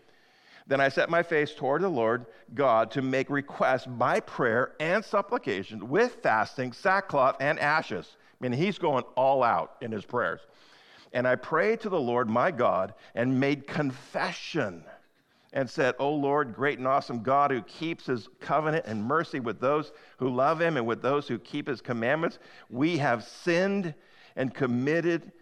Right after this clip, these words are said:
iniquity. We have done wickedly and rebelled, even departing from your precepts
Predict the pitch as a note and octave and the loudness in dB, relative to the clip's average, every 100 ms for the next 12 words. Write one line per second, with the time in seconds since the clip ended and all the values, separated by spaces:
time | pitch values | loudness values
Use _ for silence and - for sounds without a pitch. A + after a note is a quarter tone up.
0 | _ - B2+ B2+ C3+ - G#2+ F#2 E2+ - | _ -4 -2 0 -2 -2 -2 -2 -8 -12
1 | _ A2+ B2+ A2+ B2 B2 A#2+ F3+ G3 D3 | _ -2 -2 2 0 0 0 -2 0 0
2 | A2+ A#2+ A#2 B2+ - _ - C3+ C3+ C3+ | 2 2 0 -2 -8 _ -6 -2 2 2
3 | C3 C3 A#2+ - - C3 G#2+ A2 A2 G#2+ | 2 0 -6 -14 -6 -4 -2 2 4 4
4 | G2+ - D#3+ E3+ B2 A#2+ A2+ A2+ - B2 | 2 0 0 0 2 -2 -2 -6 -4 0
5 | C3+ C3+ C#3+ - G2 G2 F#2 - D3 - | 0 0 -6 -4 -4 -2 -4 -6 -8 -2
6 | D3 - - | -4 -4 -12